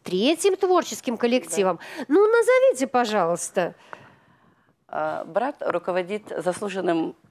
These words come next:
Speaker 2: коллективом Республики Беларусь «Скорыночка», Ковалев Виктор Александрович.
Speaker 1: Так, «Скорыночку» знаем.
Speaker 2: И я руковожу народным ансамблем песни и музыки «Крупец», который
Speaker 1: Мы уже
Speaker 2: сейчас
Speaker 1: видели, еще
Speaker 2: Да.
Speaker 1: обязательно услышим. Так.
Speaker 2: А, Надежда,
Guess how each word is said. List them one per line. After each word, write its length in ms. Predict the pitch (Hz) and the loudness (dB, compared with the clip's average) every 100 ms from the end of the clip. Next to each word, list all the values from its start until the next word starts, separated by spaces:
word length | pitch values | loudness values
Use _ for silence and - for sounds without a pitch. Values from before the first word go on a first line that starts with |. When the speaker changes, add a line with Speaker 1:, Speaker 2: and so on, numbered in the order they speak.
| _ _ _ _ | _ _ _ _
Speaker 2:
коллективом 540 | 185 185 - 190 175 | -4 -4 -4 -2 0
Республики 580 | 160 160 - 151 151 - | -2 -4 -10 -12 -10 -6
Беларусь 380 | 143 147 190 311 | -2 0 0 -4
«Скорыночка», 840 | - - 190 139 - - - 135 - _ | -8 -6 -4 -4 -8 -12 -14 -14 -14 _
Ковалев 300 | 170 185 196 | -2 -2 -4
Виктор 300 | 175 - 147 | -8 -4 -4
Александрович. 600 | 143 - - - - - | -4 -6 -4 -4 -2 0
Speaker 1:
Так, 480 | 240 180 180 240 - | 2 2 2 0 0
«Скорыночку» 540 | 339 339 349 339 392 | -2 2 0 0 -2
знаем. 680 | 277 262 254 214 202 254 320 - | 0 2 2 4 2 0 -4 -4
Speaker 2:
И 80 | 190 | -2
я 320 | 175 214 240 | 2 2 2
руковожу 720 | 220 - 170 170 160 202 214 | 0 0 2 0 0 -4 -4
народным 520 | 160 180 180 170 160 | 0 0 0 -4 -2
ансамблем 580 | 151 151 170 160 151 151 | -4 -2 -2 -2 -4 -10
песни 400 | - 160 - 156 | -10 -12 -8 -6
и 40 | |
музыки 420 | 156 175 156 - 143 | -4 -6 -10 -12 -12
«Крупец», 500 | 170 233 - 226 - | -8 -8 -8 -8 -4
который 580 | 151 - 185 196 190 196 | -4 -2 -4 -2 -4 -8
Speaker 1:
Мы 220 | 220 240 | 0 2
уже 220 | 277 226 269 | 4 4 2
Speaker 2:
сейчас 80 | 254 | 2
Speaker 1:
видели, 300 | 220 285 311 | 2 2 4
еще 340 | 311 - 240 | 2 0 2
Speaker 2:
Да. 120 | 233 | 4
Speaker 1:
обязательно 500 | 247 240 285 294 330 | 2 0 -2 2 2
услышим. 440 | 349 - 370 - 381 - | 2 2 2 2 -2 0
Так. 320 | 185 175 262 - _ - | 0 2 -2 -8 _ -6
Speaker 2:
А, 840 | 147 143 139 - 50 - - - | -6 -4 -6 -6 -8 -8 -10 -10
Надежда, 840 | - 196 208 185 170 165 175 233 | -2 -2 -2 -4 -4 -4 -4 -4